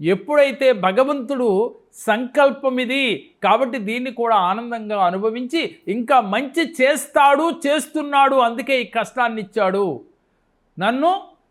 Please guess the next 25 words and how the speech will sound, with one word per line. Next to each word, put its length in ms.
ఓర్చుకునే 560
శక్తి 360
ఉందా 360
లేదా 260
అని 200
భగవంతుడు 640
నన్ను 240
పరీక్ష 420
పెడుతున్నాడో 760
లేక 260
మంచి 480
చేయటానికి 540
ఈ 40
కష్టాన్ని 520
ఇచ్చాడు 340
అని 160
చెప్పి 420
మీరు 120
ఎప్పుడైతే 480
ఫీల్ 280
అవుతారో 540
మీకు 260
తప్పకుండా 580
మంచి 300
జరుగుతుంది. 540